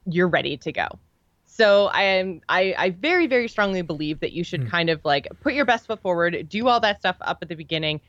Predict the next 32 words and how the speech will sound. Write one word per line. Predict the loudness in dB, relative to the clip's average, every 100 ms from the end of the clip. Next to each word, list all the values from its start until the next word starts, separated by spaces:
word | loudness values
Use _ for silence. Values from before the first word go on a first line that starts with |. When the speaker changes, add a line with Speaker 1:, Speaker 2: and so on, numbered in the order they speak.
| _ -2
Speaker 1:
make | 0 0
yourself | -2 -4 -4 -2
look | -6 -4
as | -6
professional | -4 -4 -4 -2 -4 -4
and | -2
polished | 0 0 -2 -8
as | -16
you | -6
possibly | -2 -2 -2 -6
can, | -2 0 0 -2 _ _ _ -2
and | 0 2
then, | 0 -4 -14 _ _ _ _ -20 _
then | 2 4 2 -4
start | -4 -4 -4
streaming. | _ -10 -10 -18 -20 _ _ _ -4
Speaker 2:
Right. | -2 -2
Speaker 1:
Um, | -4 -8 -14 _ -20 -8
because, | -6 0 0 2
yeah, | 0 2
like | 0 0
I | -2
said, | -2 -4
it's, | -4 -6 _
it's | -4 -4
so | -4 0 2 2
much | -2 -4
easier | -6 -6 -4 -2 -4
to | -4
attract | -4 0 0 0
new | -4
people | -2 -6 0 0 0